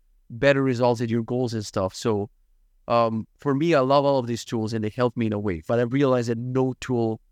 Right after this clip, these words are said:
on its own is magical, and even a combination of tools. You can give someone a treadmill, an Apple Watch, uh,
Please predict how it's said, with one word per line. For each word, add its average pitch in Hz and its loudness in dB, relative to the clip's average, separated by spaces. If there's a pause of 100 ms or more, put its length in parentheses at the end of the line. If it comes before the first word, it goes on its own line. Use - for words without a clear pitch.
(400)
on 147 4
its 139 -2
own 123 2
is 113 -4
magical, 113 0
and 139 2
even 185 4
a 151 4
combination 123 -2
of - -10
tools. 113 -8
You 117 -6
can 123 0
give 123 2
someone 117 0
a - -6
treadmill, 120 2
an 113 0
Apple 117 -2
Watch, 107 -2
uh, - -4